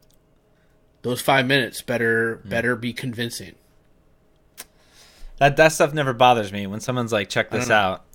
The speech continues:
Speaker 2: I, I give it thirty seconds. Yep.
Speaker 1: Thirty seconds.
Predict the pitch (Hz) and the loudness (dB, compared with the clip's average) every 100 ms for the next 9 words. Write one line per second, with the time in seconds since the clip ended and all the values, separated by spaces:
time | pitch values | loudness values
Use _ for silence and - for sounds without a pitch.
0 | - - 95 90 92 92 92 92 92 92 | -16 -8 -4 -2 -4 -4 -4 -4 -6 -6
1 | - 107 117 117 110 - 110 101 98 85 | -6 -6 -2 -4 -4 -6 -8 -8 -10 -12
2 | - 62 - - - _ _ _ - _ | -12 -18 -18 -18 -18 _ _ _ -20 _
3 | _ _ _ _ - - - - - _ | _ _ _ _ -20 -20 -20 -20 -20 _
4 | _ _ _ _ _ _ - 90 - - | _ _ _ _ _ _ -14 -14 -10 -4
5 | 127 151 - 131 143 107 - - | -2 -2 -2 -6 -8 -14 -16 -20